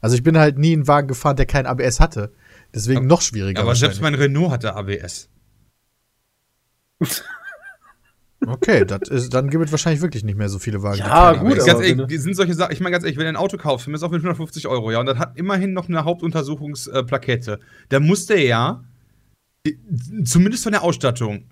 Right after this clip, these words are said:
Speaker 2: den aktuellen gesetzlichen Regularien entsprechen, falls das nicht gerade eben ein Oldtimer ist.
Speaker 3: Ja, genau. Also
Speaker 2: Also sonst wird er, sonst hätte er die ja gar nicht gekriegt. Also wird er
Speaker 1: Das
Speaker 2: schon A B S
Speaker 1: ergibt
Speaker 2: haben.
Speaker 1: durchaus Sinn, ja, das stimmt.
Speaker 2: Und der wird ja A B S haben, der wird ja auch einen
Speaker 3: Gucken wir
Speaker 2: Sicherheitsgurt
Speaker 3: mal.
Speaker 2: haben.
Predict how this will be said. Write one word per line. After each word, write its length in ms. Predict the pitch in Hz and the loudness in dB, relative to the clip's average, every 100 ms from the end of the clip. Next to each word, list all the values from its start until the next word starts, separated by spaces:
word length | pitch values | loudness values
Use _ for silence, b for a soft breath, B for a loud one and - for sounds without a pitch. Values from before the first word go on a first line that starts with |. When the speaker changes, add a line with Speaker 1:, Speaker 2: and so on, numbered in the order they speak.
| _ _ | _ _
Speaker 2:
den 340 | 139 139 143 - | -2 0 0 0
aktuellen 800 | 139 - - 180 165 175 175 131 | -2 -2 -6 -2 2 2 0 -2
gesetzlichen 960 | 123 143 151 - 160 170 160 156 160 - | 0 0 0 -2 -4 -4 -4 -4 -6 -8
Regularien 600 | 135 127 135 135 139 143 | -6 -2 0 0 0 -4
entsprechen, 640 | 143 120 143 131 139 135 | -6 -4 -2 -2 -6 -6
falls 220 | 131 135 | -2 -2
das 100 | 127 | -4
nicht 180 | 127 - | -8 -6
gerade 400 | 131 127 135 135 | -2 0 2 0
eben 380 | 147 131 131 135 | 0 -2 -2 -6
ein 120 | 131 | -8
Oldtimer 640 | 127 139 123 113 98 98 90 | -2 0 0 -4 -6 -6 -10
ist. 260 | 92 - _ _ _ _ _ _ _ _ _ _ _ _ _ - | -16 -18 _ _ _ _ _ _ _ _ _ _ _ _ _ 0
Speaker 3:
Ja, 140 | 120 | 2
genau. 380 | 120 170 117 87 _ - | 2 2 0 -4 _ -14
Also 420 | 107 104 101 107 _ _ - | -10 -8 -8 -12 _ _ -8
Speaker 2:
Also 140 | 120 | -4
sonst 160 | 123 139 | -2 0
wird 140 | 165 | 2
er, 120 | 165 123 | 2 -2
sonst 140 | 123 | -2
hätte 120 | 170 | -2
er 40 | 165 | 0
die 80 | 139 | 0
ja 80 | |
gar 120 | 131 131 | 0 0
nicht 100 | 123 | -4
gekriegt. 520 | 117 180 - - _ _ _ _ _ | -4 -4 -4 -10 _ _ _ _ _
Also 220 | 127 123 | -2 2
wird 140 | 123 - | 4 2
er 60 | |
Speaker 1:
Das 60 | 120 | 0
Speaker 2:
schon 80 | 120 | -2
A 100 | 120 | -2
B 80 | 117 | 2
S 60 | 139 | 2
Speaker 1:
ergibt 180 | 156 | 2
Speaker 2:
haben. 80 | 110 | 4
Speaker 1:
durchaus 340 | 170 190 185 185 | 2 4 2 2
Sinn, 280 | 165 98 | 2 0
ja, 240 | 98 98 107 | -4 -2 -4
das 180 | 139 - | -6 -6
stimmt. 380 | - 98 98 - _ | -4 -4 -6 -16 _
Speaker 2:
Und 160 | 131 123 | -2 0
der 160 | 123 | 2
wird 160 | 123 123 | 2 2
ja 140 | 143 | 0
A 100 | - | 0
B 100 | 120 | -2
S 200 | 110 110 | -2 -2
haben, 160 | 117 120 | -2 2
der 100 | 123 | 2
wird 120 | 123 | 2
ja 40 | 156 | 2
auch 60 | |
einen 80 | 117 | 0
Speaker 3:
Gucken 140 | 160 | 0
wir 120 | 190 120 | 2 2
Speaker 2:
Sicherheitsgurt 240 | 98 120 | 2 0
Speaker 3:
mal. 60 | 113 | -4
Speaker 2:
haben. 240 | 98 98 | -6 -8